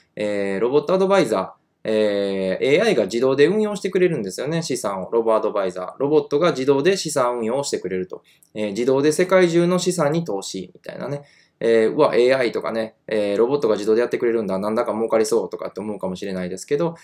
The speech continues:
えー、そこのイメージじゃなくって、やっぱりなぜ、どういう仕組みなのかっていうのを学んでいくのが大事だと思うんですね。なんでこのロボアドバイザーの仕組みを、えー、ちゃんと学んでいきたい。そしたら判断がね、できるようになってくると思うんで。で、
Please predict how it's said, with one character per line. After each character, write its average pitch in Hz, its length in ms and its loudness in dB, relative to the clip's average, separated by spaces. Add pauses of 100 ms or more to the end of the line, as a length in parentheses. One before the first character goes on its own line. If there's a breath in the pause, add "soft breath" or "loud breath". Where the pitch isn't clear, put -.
(200 loud breath)
え 113 380 2
ー、 - 20 0
そ 143 140 -4
こ 180 100 0
の 143 80 0
イ 165 120 0
メ 247 200 0
ー 170 40 -2
ジ 131 100 -2
じ 117 100 0
ゃ 113 40 0
な 117 140 -2
く 110 120 -2
っ - 20 -2
て、 - 160 0
や 113 60 4
っ - 40 -4
ぱ 143 80 2
り 117 80 -2
な 139 140 0
ぜ、 170 180 2
ど 214 200 2
う 262 60 -4
い 247 60 -4
う 247 100 -6
仕 - 140 -8
組 233 120 -4
み 226 40 0
な 202 80 0
の 170 120 0
か 196 100 0
っ 196 80 -4
て 160 80 -4
い - 20 -2
う - 20 -2
の 113 60 -2
を 110 60 -2
学 120 200 -2
ん 120 40 -6
で 120 80 2
い 113 40 -10
く 120 60 -6
の 101 100 -4
が 95 120 -4
大 104 180 0
事 92 60 -6
だ 90 80 -4
と 95 100 -10
思 92 120 -8
う - 20 -12
ん 87 40 -14
で - 60 -18
す - 80 -16
ね。 151 160 -12 (180)
な 143 120 -4
ん 165 40 0
で 170 60 0
こ 165 80 -2
の 131 120 0
ロ 151 120 4
ボ 190 100 4
ア 196 60 4
ド 196 140 0
バ 196 120 4
イ 180 60 4
ザ 165 100 0
ー - 20 0
の 175 100 0
仕 170 160 -8
組 180 200 0
み 196 40 -2
を、 208 160 -6 (260 soft breath)
え 113 180 2
ー、 - 40 0
ち 113 60 -2
ゃ 113 40 2
ん 107 60 -2
と 104 80 -2
学 104 200 -2
ん 101 40 -4
で 98 80 -2
い - 20 -4
き - 80 -12
た 95 100 -12
い。 - 120 -14 (340)
そ - 180 -8
し - 60 -8
た 226 80 0
ら 208 80 4
判 143 220 0
断 95 160 -4
が 113 80 -4
ね、 165 180 -6
で 107 120 -2
き - 20 -12
る 104 80 -6
よ 98 40 -2
う - 20 -6
に 92 40 -6
な 92 60 -6
っ - 40 -12
て - 80 -12
く - 80 -8
る 92 80 -8
と - 80 -14
思 92 180 -12
う - 20 -20
ん - 40 -20
で。 - 120 -20 (840)
で、 131 280 -4